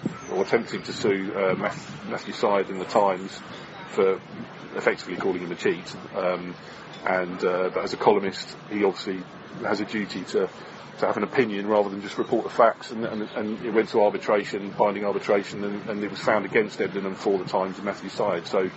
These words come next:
that was another, uh, sort of sour taste that was left with, with Peter Ebden, that he tried to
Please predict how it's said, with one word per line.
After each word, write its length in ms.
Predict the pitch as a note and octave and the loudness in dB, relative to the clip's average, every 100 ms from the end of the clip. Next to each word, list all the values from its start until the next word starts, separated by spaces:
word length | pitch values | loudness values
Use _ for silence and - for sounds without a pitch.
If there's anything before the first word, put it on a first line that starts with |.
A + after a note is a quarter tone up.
| - - - | -12 -16 4
that 120 | A2 | 4
was 140 | G2+ G#2+ | 4 4
another, 300 | A2+ G2+ F#2 | 6 6 4
uh, 1120 | - - - - - - - - - - - | 0 -18 -18 -18 -18 -18 -14 -14 -12 -12 -8
sort 180 | A2 F#2+ | -8 0
of 20 | |
sour 260 | - G2+ F2+ | 4 4 4
taste 320 | A2 F2+ - | 0 0 -4
that 80 | G2+ | -4
was 100 | F#2+ | 0
left 220 | G2+ - | 0 -4
with, 180 | F2+ F2 | -8 -8
with 140 | F2+ | -6
Peter 240 | G2 G2 | 0 0
Ebden, 120 | F#2 F#2+ | 0 -4
that 100 | F#2 | -6
he 60 | |
tried 360 | F#2+ - G#2+ F#2+ | -2 4 6 4
to 160 | - | 0